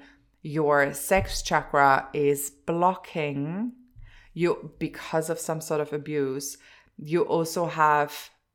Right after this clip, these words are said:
anger, which is unresolved, because if you don't even know that you have the sexual abuse in your system, then you don't know that you have anger around it. You don't know that you have fear around it,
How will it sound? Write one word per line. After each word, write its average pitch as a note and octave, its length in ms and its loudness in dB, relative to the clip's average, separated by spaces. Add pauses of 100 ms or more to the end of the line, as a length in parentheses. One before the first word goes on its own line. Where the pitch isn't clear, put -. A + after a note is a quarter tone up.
(140)
anger, E3 680 2
which D3+ 240 -2
is D3 180 -4
unresolved, C#3+ 640 -2
because D3 300 -8
if C#3+ 140 -10
you D#3 60 -8
don't D#3+ 220 0
even D3 420 -6
know C#3 400 -2
that - 180 -4
you C#3 60 -10
have C3+ 160 -8
the C#3+ 80 -12
sexual C#3 380 -8
abuse C3+ 260 -8
in C#3 80 -6
your C3+ 120 -6
system, C#3 580 -4 (280)
then D#3+ 140 -2
you D#3 120 -2
don't D3+ 420 0
know D3 180 0
that - 220 -6
you C#3 60 -6
have C#3+ 260 -8
anger D3 260 -4
around C3 500 -4
it. C3+ 120 -6
You C#3+ 80 -6
don't C#3 140 0
know C#3 100 -2
that A#2 180 -6
you C#3 100 -4
have C3 140 -10
fear D#3+ 360 -2
around C3 420 -2
it, C3+ 160 -4